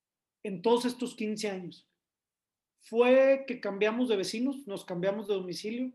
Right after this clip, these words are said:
llegó alguien más a vivir al lado? Y la realidad de la respuesta es que no, es tu mismo vecino de hace veinte años y del cual no te piensas desprender los próximos veinte años porque no te piensas cambiar de domicilio.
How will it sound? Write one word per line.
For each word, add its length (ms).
llegó 360
alguien 360
más 260
a 60
vivir 260
al 80
lado? 300
Y 80
la 100
realidad 380
de 60
la 80
respuesta 380
es 120
que 140
no, 240
es 140
tu 100
mismo 360
vecino 340
de 60
hace 300
veinte 440
años 420
y 200
del 220
cual 220
no 140
te 80
piensas 420
desprender 480
los 160
próximos 480
veinte 240
años 200
porque 200
no 120
te 80
piensas 380
cambiar 460
de 260
domicilio. 540